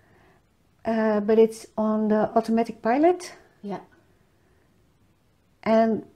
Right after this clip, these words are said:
Speaker 1: but when you work with, um, focused intention,
Speaker 2: Mm-hmm.
Speaker 1: it's, it's like a, what's it called? A beamer.
Speaker 2: Yeah, a
Speaker 1: It's like,
Speaker 2: projector.
Speaker 1: yeah, like
Speaker 2: <laughs>
Speaker 1: poof.
Speaker 2: Yeah.
Speaker 1: On one point, this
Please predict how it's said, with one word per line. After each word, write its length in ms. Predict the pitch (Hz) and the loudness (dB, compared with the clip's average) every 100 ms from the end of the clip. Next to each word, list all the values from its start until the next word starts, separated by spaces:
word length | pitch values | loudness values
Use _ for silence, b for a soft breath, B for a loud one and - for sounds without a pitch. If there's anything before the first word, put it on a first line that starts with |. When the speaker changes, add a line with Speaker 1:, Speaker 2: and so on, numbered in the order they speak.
| _ | _
Speaker 1:
but 140 | 226 196 | -4 -2
when 200 | 247 254 | 0 2
you 120 | 233 | 0
work 500 | 208 214 214 247 - | 0 0 0 -4 0
with, 300 | 247 226 - - | 0 0 -6 -10
um, 520 | 214 208 208 202 208 - _ _ | -4 -2 0 0 -4 -10 _ _
focused 560 | - 220 247 285 - | -4 -4 -2 -8 -4
intention, 760 | 220 208 202 247 - 302 330 381 - _ _ _ - | -4 -2 -2 -2 0 2 2 -2 -14 _ _ _ -2
Speaker 2:
Mm-hmm. 460 | 202 180 175 185 247 _ _ _ | 0 0 -2 -4 -10 _ _ _
Speaker 1:
it's, 340 | 220 214 - - | -4 -4 -10 -6
it's 360 | 220 214 - - 254 | -6 -6 -10 -14 -4
like 280 | 208 214 208 | -2 -2 -4
a, 240 | 196 190 - _ _ _ _ _ _ _ 285 208 196 _ | -2 -4 -8 _ _ _ _ _ _ _ -16 -14 -14 _
what's 200 | - 233 | -16 -14
it 120 | 262 254 | -14 -8
called? 220 | 247 226 | -4 -2
A 40 | |
beamer. 400 | 202 233 214 165 - _ _ _ _ _ - | 0 0 -2 -2 -8 _ _ _ _ _ -4
Speaker 2:
Yeah, 200 | 180 156 - b b b b - | -4 -4 -14 b b b b -18
a 60 | - | -4
Speaker 1:
It's 140 | 208 170 | -4 0
like, 280 | 208 202 | 0 0
Speaker 2:
projector. 180 | 202 151 - B B - | -2 -8 -12 B B -6
Speaker 1:
yeah, 260 | 202 226 - - | 4 4 4 2
like 240 | 208 190 | 2 2
Speaker 2:
<laughs> 400 | 160 147 151 277 | 0 -2 2 6
Speaker 1:
poof. 520 | 277 302 226 190 - - - | 10 12 10 8 2 -10 -8
Speaker 2:
Yeah. 340 | 330 294 - 233 | 0 0 4 4
Speaker 1:
On 240 | 226 202 | 4 2
one 360 | 247 277 285 - | 4 6 6 4
point, 340 | 247 220 196 | 2 4 4
this 260 | 208 220 | 2 0